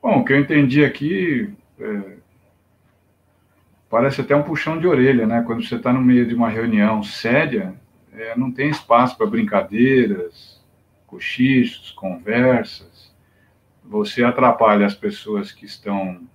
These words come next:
ao seu redor e atrapalha também os espíritos que estão tentando se comunicar. Então, fique concentrado naquilo que você entrou na reunião pra fazer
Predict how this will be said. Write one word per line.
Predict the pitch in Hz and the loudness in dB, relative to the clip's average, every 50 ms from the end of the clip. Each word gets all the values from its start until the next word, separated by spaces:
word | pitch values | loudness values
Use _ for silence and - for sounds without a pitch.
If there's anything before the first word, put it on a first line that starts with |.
| _ | _
ao | _ - 95 | _ -20 -20
seu | - - - 110 | -18 -10 -8 -8
redor | 101 117 123 123 - 120 120 131 135 135 | -6 -4 -6 -6 -4 -2 -2 -2 -2 -2
e | 151 | -4
atrapalha | 151 - 165 151 147 - 139 147 147 | -6 -4 -4 -4 0 2 2 2 2
também | 143 - 143 131 131 131 135 143 - - _ _ _ _ _ _ _ _ _ _ _ _ _ _ _ - | 0 -2 -6 -6 -4 -4 -4 -6 -8 -10 _ _ _ _ _ _ _ _ _ _ _ _ _ _ _ -14
os | 120 117 117 | -12 -8 -6
espíritos | 123 123 - - - 120 120 123 127 123 - 127 - | -6 -6 -6 -6 0 4 4 4 2 0 -8 -14 -14
que | - - | -12 -14
estão | 123 - - 127 123 123 | -14 -10 -4 -4 -2 -2
tentando | 123 131 123 117 123 123 123 123 | 0 0 -2 0 2 0 0 0
se | - - | -2 -10
comunicar. | - - 123 127 127 131 127 127 - 101 92 92 - _ _ _ _ _ _ _ _ | -6 -2 0 2 2 2 0 -4 -8 -10 -12 -12 -12 _ _ _ _ _ _ _ _
Então, | - 117 117 123 127 127 127 123 117 - - - - _ _ _ _ _ _ _ _ _ _ _ _ _ _ _ _ | -12 -6 -4 -2 0 0 0 0 -2 -4 -8 -14 -16 _ _ _ _ _ _ _ _ _ _ _ _ _ _ _ _
fique | _ - - 127 127 | _ -4 -4 -4 -4
concentrado | - - 143 135 - - 139 127 120 117 117 113 117 120 120 123 | -2 0 0 0 0 2 2 2 4 4 6 6 6 6 4 2
naquilo | 131 131 123 120 - - 123 120 | 0 0 0 -2 -2 -4 -4 -4
que | 117 123 | -4 -6
você | 127 117 - - 127 120 117 113 110 104 95 90 - _ _ _ _ _ _ _ _ _ _ _ - | -8 -8 -6 -4 -2 -2 0 0 -2 -2 -4 -8 -12 _ _ _ _ _ _ _ _ _ _ _ -8
entrou | 110 107 104 - 120 120 | -6 -6 -4 -2 -2 0
na | 117 117 | 2 2
reunião | 110 113 113 110 107 107 107 107 | 0 0 0 0 2 2 0 -2
pra | 107 113 113 - | -2 -4 -6 -4
fazer | - 120 110 101 101 104 113 117 127 135 151 104 - | -2 -2 -2 -2 -2 -4 -2 -2 -2 -2 -2 -6 -10